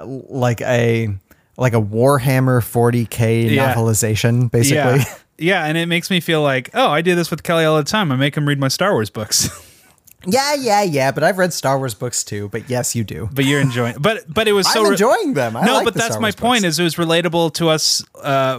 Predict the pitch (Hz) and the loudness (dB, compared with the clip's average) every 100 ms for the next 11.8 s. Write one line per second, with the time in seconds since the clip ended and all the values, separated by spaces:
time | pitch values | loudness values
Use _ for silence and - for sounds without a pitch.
0 | 120 139 123 139 127 127 151 160 143 147 | -4 -4 0 -2 0 0 0 0 2 2
1 | 131 160 160 127 117 117 120 - 127 117 | 2 0 0 0 -2 -2 -4 -2 -2 0
2 | 147 131 110 - - 170 151 123 131 123 | 0 -2 -6 -6 -2 0 0 0 0 0
3 | 123 120 110 127 120 - 98 107 143 - | 0 -2 -2 -4 -4 -8 -8 -4 -2 -2
4 | 113 104 104 110 104 107 101 117 117 113 | -4 -4 -6 -6 -4 -4 -4 -6 -4 -4
5 | 110 110 107 - - - 135 139 131 117 | -4 -6 -10 -8 -8 -2 0 0 -2 -4
6 | 107 107 107 110 - - - 127 117 101 | -4 -4 -4 -8 -6 -4 0 2 0 -2
7 | 101 - 117 120 190 330 339 - 285 277 | -6 -4 -4 -2 -4 -4 -6 -4 -4 0
8 | 262 110 - _ _ - 175 214 135 151 | -2 -4 -12 _ _ -2 0 0 0 -2
9 | 147 151 147 160 160 135 117 127 - 123 | 2 2 2 2 0 0 -2 -2 -2 -2
10 | 120 113 120 113 107 - 135 - 110 107 | -2 -2 -2 -2 -4 -4 -6 -4 -4 -4
11 | 110 127 151 127 123 135 165 | -2 0 2 2 2 2 0